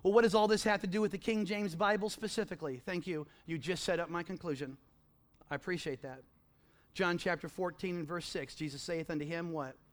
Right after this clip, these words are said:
"I am the way," exclusive. "The truth." Truth will be found on earth to be as exclusive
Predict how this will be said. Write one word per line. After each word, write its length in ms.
"I 160
am 140
the 140
way," 320
exclusive. 580
"The 200
truth." 460
Truth 380
will 80
be 100
found 340
on 160
earth 300
to 80
be 160
as 120
exclusive 720